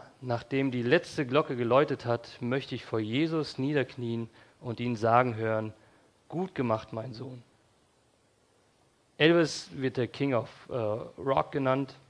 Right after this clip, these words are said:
ähm, aber wer tatsächlich der König ist, ist Jesus Christus. Er ist der König.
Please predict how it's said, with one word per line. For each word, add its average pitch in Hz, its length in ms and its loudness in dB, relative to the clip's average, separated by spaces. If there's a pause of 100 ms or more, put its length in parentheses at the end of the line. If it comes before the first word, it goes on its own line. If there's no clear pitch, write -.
(640)
ähm, 120 300 -4
aber 117 180 -2
wer 113 140 0
tatsächlich 127 580 2
der 120 140 -2
König 131 400 -2
ist, 110 200 -4
ist 117 200 -6
Jesus 117 320 -2
Christus. - 580 -8
Er 147 140 0
ist 143 160 -4
der 127 60 0
König. 117 500 -6